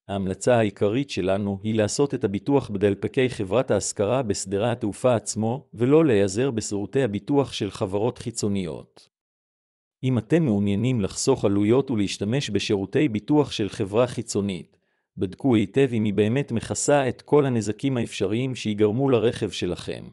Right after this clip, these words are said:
ומה הצורה בה היא תחזיר לכם או לחברת ההשכרה את הכסף עבור הנזק שנגרם לרכב.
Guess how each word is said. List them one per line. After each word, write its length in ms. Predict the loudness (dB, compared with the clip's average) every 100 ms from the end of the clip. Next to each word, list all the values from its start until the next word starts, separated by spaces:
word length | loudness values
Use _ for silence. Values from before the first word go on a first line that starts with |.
| _ _ _ _ -8
ומה 260 | -2 -2
הצורה 420 | -2 -2 2 2
בה 120 | 4 2
היא 140 | 0
תחזיר 420 | -4 -6 -2 -2
לכם 360 | -2 -2 -6 -4
או 100 | -2
לחברת 500 | 0 -2 -2 -2 0
ההשכרה 560 | 0 -2 -2 0 0 0
את 120 | -2
הכסף 540 | -4 -4 -4 -6 -6 -6
עבור 280 | 0 0
הנזק 380 | 0 -2 -4 -6
שנגרם 540 | -6 -8 -4 -2 0 0
לרכב. 480 | 0 -2 -6 -12